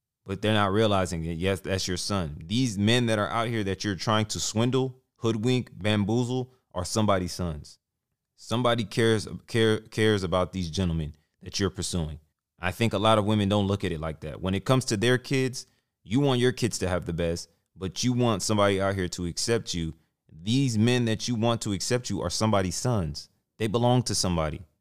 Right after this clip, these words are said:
Nobody's saying you can't have expectations. Nobody's saying you can't have standards.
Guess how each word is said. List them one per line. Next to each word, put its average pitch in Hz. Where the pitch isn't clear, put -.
Nobody's 127
saying 123
you 107
can't 104
have 92
expectations. 82
Nobody's 113
saying 117
you 98
can't 92
have 85
standards. 85